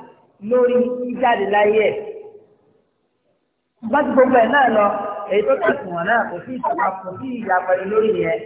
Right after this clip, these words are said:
Lẹ́yìn ìgbà táwọn ẹbí ló kú náà ló kú jáde láyé. Àwọn kan ní lẹ́yìn oṣù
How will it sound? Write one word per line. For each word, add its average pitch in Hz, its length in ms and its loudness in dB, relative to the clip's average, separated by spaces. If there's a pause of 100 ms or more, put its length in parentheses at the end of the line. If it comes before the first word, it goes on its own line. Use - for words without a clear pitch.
(1200)
Lẹ́yìn 262 280 4
ìgbà 202 140 4
táwọn 226 260 4
ẹbí 202 160 -2
ló 185 120 -4
kú 196 120 -10
náà 190 160 -4
ló 185 100 -4
kú 190 120 -8
jáde 175 260 0
láyé. 151 240 -2 (1900)
Àwọn 247 260 8
kan 247 140 2
ní 277 100 2
lẹ́yìn 269 560 2
oṣù 220 420 -4